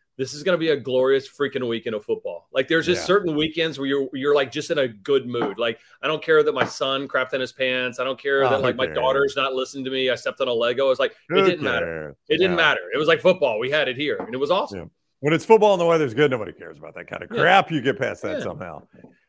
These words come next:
Speaker 2: Uh, the Burnout presented by My bookie dot A G. Speaking of savings, right now they're doing something they've never done at My bookie dot A G. We ask our athletes to give us a hundred ten percent. They're giving you a hundred ten percent. A hundred ten percent deposit bonus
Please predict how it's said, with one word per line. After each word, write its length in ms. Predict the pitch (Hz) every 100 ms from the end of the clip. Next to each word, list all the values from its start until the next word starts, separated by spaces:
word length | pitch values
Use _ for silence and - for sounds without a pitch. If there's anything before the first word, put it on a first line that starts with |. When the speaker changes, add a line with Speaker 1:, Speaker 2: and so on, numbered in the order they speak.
| -
Speaker 2:
Uh, 320 | 127 143 143
the 320 | 127 165 165 151
Burnout 440 | 180 190 190 180
presented 380 | 165 131 180 165
by 160 | 156
My 240 | 151 160 165
bookie 320 | 160 156 160
dot 240 | 151 151
A 160 | 147 143
G. 240 | 110 160
Speaking 720 | 135 - - 175 254 277 254 180
of 140 | 120
savings, 640 | - 165 220 208 147 98
right 320 | 87 120 175 156
now 260 | 156 165
they're 140 | 127 123
doing 180 | 135
something 260 | 123 139 113
they've 160 | 123 104
never 460 | 107 113 139 151
done 320 | 143 123 87
at 140 | 82 90
My 180 | 104 107
bookie 260 | 107 107
dot 220 | 110 110
A 100 | 110
G. 140 | 107 123
We 180 | 120 123
ask 240 | 123 -
our 60 | 120
athletes 400 | 135 151 175 -
to 80 |
give 140 | 143 165
us 140 | 151
a 60 | 143
hundred 220 | 143 156
ten 160 | 160 151
percent. 300 | 139 160 147
They're 100 | 131
giving 220 | 147 143
you 140 | 135
a 40 | 104
hundred 240 | 101 87
ten 160 | 101 87
percent. 320 | 73 82 78
A 140 | 90
hundred 340 | - 170 254 190
ten 200 | 214 190
percent 500 | 185 180 175 110 -
deposit 580 | 110 147 170 175 170 117
bonus 520 | 165 156 107 104